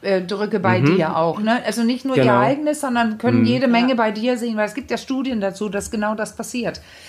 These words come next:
Speaker 1: Wenn man
Speaker 2: Mhm.
Speaker 1: normale Vulven sieht, äh, fünfundvierzig Minuten oder so gibt's eine Studie, eine holländische, äh, dass das schon eine Veränderung im Kopf herbeiführt. Und zwar
Speaker 2: Ja.
Speaker 1: eben die, die du beschreibst. Dieses, "What?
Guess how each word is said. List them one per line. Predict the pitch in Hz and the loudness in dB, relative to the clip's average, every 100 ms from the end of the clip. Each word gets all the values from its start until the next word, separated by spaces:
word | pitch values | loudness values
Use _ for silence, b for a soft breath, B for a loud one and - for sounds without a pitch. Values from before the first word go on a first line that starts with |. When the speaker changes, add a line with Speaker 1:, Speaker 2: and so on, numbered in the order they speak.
| B B | B B
Speaker 1:
Wenn | 214 208 | 0 2
man | 202 233 226 233 | 4 4 4 2
Speaker 2:
Mhm. | |
Speaker 1:
normale | 214 202 208 226 247 226 202 | 0 2 4 6 6 4 4
Vulven | 233 233 208 208 | 2 2 0 -2
sieht, | 185 202 220 254 B B B B | -2 -2 -2 -6 B B B B
äh, | 196 202 | 0 0
fünfundvierzig | 190 185 220 196 220 196 | 0 -2 -2 0 -2 -2
Minuten | 208 220 226 | 0 0 -2
oder | 190 | -4
so | 190 202 | -2 -4
gibt's | 190 | -4
eine | - 202 202 | -2 -2 -2
Studie, | 202 214 208 214 | -4 -4 2 2
eine | 196 180 190 | 2 0 0
holländische, | 208 202 202 208 254 B B B - | 0 0 0 -2 -4 B B B -4
äh, | - 208 | 0 2
dass | 208 208 208 | 4 2 2
das | 233 254 | 0 2
schon | 247 240 | 0 0
eine | - 214 214 196 | 0 0 0 0
Veränderung | 196 214 247 247 202 | 0 0 0 0 -2
im | 208 | -4
Kopf | 208 254 - - - | 0 -2 -2 -12 -4
herbeiführt. | 185 175 185 180 196 180 175 - | 0 2 2 -2 -2 -2 -4 -6
Und | 202 185 | -6 0
zwar | 208 202 | 2 4
Speaker 2:
Ja. | 226 | 4
Speaker 1:
eben | 220 220 | 4 2
die, | 214 | 0
die | 208 | -4
du | 196 226 | -2 -2
beschreibst. | 233 233 226 175 | 0 2 0 0
Dieses, | 226 190 180 | -4 -4 -6
"What? | 196 | 2